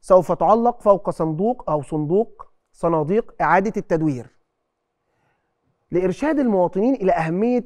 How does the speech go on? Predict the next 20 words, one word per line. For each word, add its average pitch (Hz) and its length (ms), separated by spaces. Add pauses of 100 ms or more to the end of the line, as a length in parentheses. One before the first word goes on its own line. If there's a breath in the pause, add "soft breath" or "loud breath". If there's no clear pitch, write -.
إعادة 196 400
التدوير 185 600 (760)
وطرائق 202 1120
استخدام"، 196 720
يعني 165 240
طرق، 202 300
يعني 190 300
استخدام 175 640 (540)
فيها، 254 540 (460)
فيما 262 280
يتراوح 214 460 (100)
عدد 170 340
كلماتها 233 640 (160)
من 160 120
خمسين 254 640
لمية 208 240 (120)
كلمة. 123 300 (920)
طيب، 123 260 (460)
هنخطط 165 460
لكتابتنا. 185 540